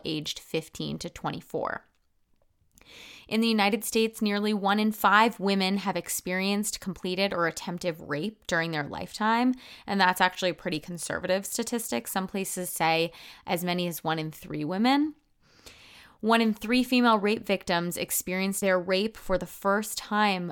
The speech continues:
between the ages of eleven and seventeen years old. Nearly one in five women and one in twelve men have experienced contact sexual violence by an intimate partner.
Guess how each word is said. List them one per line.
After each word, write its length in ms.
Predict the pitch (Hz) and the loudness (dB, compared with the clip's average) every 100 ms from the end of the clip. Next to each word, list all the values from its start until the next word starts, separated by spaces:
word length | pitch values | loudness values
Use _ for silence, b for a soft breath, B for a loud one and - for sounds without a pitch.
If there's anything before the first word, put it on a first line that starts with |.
| 180 | -6
between 340 | 190 - 185 | -8 -6 -4
the 140 | 180 - | -4 -4
ages 540 | 180 175 180 185 180 | -4 -2 0 0 -2
of 220 | - 170 | -4 -2
eleven 480 | 175 170 160 175 180 | -2 0 0 0 -2
and 160 | 180 180 | -2 -4
seventeen 540 | 170 160 170 165 165 | -4 -4 -6 -6 -6
years 220 | 160 160 - | -6 -6 -2
old. 480 | 180 - - - b b b b b b - | 0 0 -6 -12 b b b b b b -2
Nearly 320 | 208 202 196 | 2 2 2
one 200 | 180 180 | 2 0
in 120 | 170 | -2
five 480 | - 165 160 185 196 | 2 6 6 6 4
women 340 | 214 226 233 | 2 4 4
and 160 | 175 180 | 2 0
one 100 | 165 | -2
in 140 | 165 | -2
twelve 460 | - - 139 180 180 | -4 0 2 2 0
men 320 | 160 156 175 | 0 0 -2
have 180 | 190 190 | -4 -4
experienced 880 | 165 - - 185 175 180 190 - - | -4 -6 -8 -6 -4 -2 -2 -4 -8
contact 640 | - 175 214 233 233 233 | 0 2 2 2 2 0
sexual 460 | - 185 - 185 170 | -2 -2 0 0 2
violence 460 | 147 151 165 196 | 2 2 -2 -2
by 120 | - | -2
an 160 | 156 160 | -2 -2
intimate 480 | 170 170 185 165 - | -4 -6 -4 -6 -6
partner. 560 | - - 196 233 262 | -6 -4 2 4 4